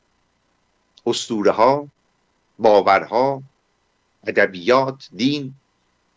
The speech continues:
و انسان امروزی رو در یک تنگنا قرار می‌ده. وقتی سنت‌ها مقدس می‌شن، بله، طبیعی است که گذار از اون بسیار دشوار. هنوز بسیاری از نهادهای ما میل بر این دارن که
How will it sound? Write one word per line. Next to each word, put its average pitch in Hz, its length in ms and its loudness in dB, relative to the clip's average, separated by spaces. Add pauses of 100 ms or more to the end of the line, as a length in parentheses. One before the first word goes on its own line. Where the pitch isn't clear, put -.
(480)
و 120 100 -8
انسان 165 480 2
امروزی 147 500 -2
رو 190 340 0
در 127 180 4
یک 165 360 0
تنگنا 113 560 2
قرار 90 340 0
می‌ده. - 260 -20 (1400)
وقتی 135 200 -8
سنت‌ها 120 520 0
مقدس 170 680 -2
می‌شن، 127 500 -4 (160)
بله، 92 340 -2 (100)
طبیعی 110 320 -2
است - 180 -4
که 139 200 -2 (180)
گذار 151 360 6
از 101 120 0
اون 123 140 -12
بسیار 131 360 -12
دشوار. - 380 -16 (1800)
هنوز 123 280 -6
بسیاری 160 440 -4
از 143 140 -6
نهادهای 123 520 -2
ما 139 160 -2
میل 165 420 2
بر 127 120 4
این 151 160 -4
دارن 139 320 -2
که 139 360 -4